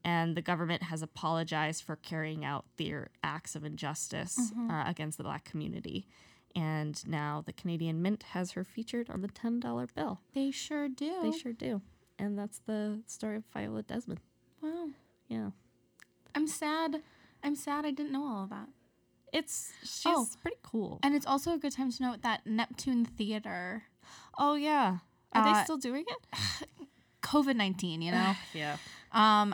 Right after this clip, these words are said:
Speaker 2: I'm
Speaker 1: I actually
Speaker 2: not
Speaker 1: know the
Speaker 2: sure.
Speaker 1: girl who plays
Speaker 2: Oh,
Speaker 1: Viola.
Speaker 2: really?
Speaker 1: Yeah.
Speaker 2: I'm not sure what on with, what went on with it. Yeah, and the name of that play is Controlled Damage, and it's being put on by Neptune.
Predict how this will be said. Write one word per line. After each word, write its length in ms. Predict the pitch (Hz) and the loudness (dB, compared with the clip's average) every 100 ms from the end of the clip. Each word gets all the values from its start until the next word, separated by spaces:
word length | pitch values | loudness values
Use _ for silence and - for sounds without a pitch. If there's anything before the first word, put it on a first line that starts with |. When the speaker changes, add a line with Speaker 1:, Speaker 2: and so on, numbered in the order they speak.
| - | 6
Speaker 2:
I'm 200 | 214 233 | 6 8
Speaker 1:
I 40 | |
actually 200 | 233 302 | 8 8
Speaker 2:
not 20 | |
Speaker 1:
know 100 | 185 | 8
the 120 | 208 202 | 8 6
Speaker 2:
sure. 100 | 202 | 6
Speaker 1:
girl 200 | 170 170 | 4 2
who 100 | 165 | -2
plays 380 | - 147 160 151 | -4 -4 -4 4
Speaker 2:
Oh, 80 | 285 | 6
Speaker 1:
Viola. 160 | 370 | 6
Speaker 2:
really? 400 | 294 262 381 - - | 4 4 2 0 -2
Speaker 1:
Yeah. 240 | 170 160 | -2 0
Speaker 2:
I'm 100 | 269 | 0
not 100 | 359 | 0
sure 140 | 349 330 | 0 0
what 120 | 311 | 0
on 240 | - 240 240 | 2 2 2
with, 120 | 240 - | -2 -6
what 340 | 226 220 240 254 | -2 2 2 2
went 200 | 254 247 | -2 0
on 240 | 214 214 214 | -2 -2 -2
with 180 | 220 220 | -2 -4
it. 140 | 247 - _ - | -8 -12 _ 4
Yeah, 260 | 254 202 | 8 10
and 120 | 247 | 10
the 60 | 254 | 8
name 300 | 233 214 233 | 6 6 6
of 140 | 247 226 | 4 8
that 540 | 214 208 196 180 - | 12 12 10 4 -4
play 320 | - 190 190 175 | 0 2 4 2
is 160 | 202 - | 2 2
Controlled 400 | 226 214 202 196 | 2 4 2 2
Damage, 360 | 226 185 175 | 0 0 0
and 100 | 185 | 0
it's 180 | 185 - | -2 -2
being 280 | 220 247 269 | -2 0 0
put 240 | - 226 | 0 2
on 180 | 220 233 | 4 4
by 100 | 233 | 2
Neptune. 640 | 165 165 247 - 294 311 | 2 -2 -4 0 2 2